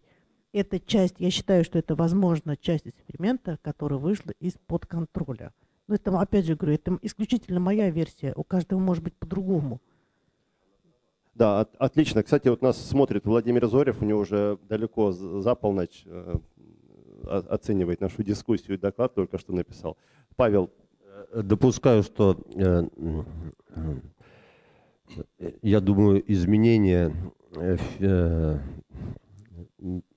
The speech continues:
Speaker 3: ч-, человеческого тела — это уже есть вот технологии, вот эти вот люди меняются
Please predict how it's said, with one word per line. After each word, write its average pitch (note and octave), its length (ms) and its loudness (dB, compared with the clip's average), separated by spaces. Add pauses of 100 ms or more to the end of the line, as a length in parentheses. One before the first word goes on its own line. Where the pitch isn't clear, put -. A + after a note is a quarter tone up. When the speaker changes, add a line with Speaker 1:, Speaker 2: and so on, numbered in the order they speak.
(600)
Speaker 3:
ч-, G2 140 -2
человеческого G2 640 4
тела — A#2+ 280 4
это F2+ 180 0
уже F2+ 200 4
есть F2+ 260 2
вот D#2+ 160 -2
технологии, E2+ 680 2
вот D2 140 4
эти D#2 160 0
вот D2 140 2
люди E2+ 280 4
меняются D#2 1200 0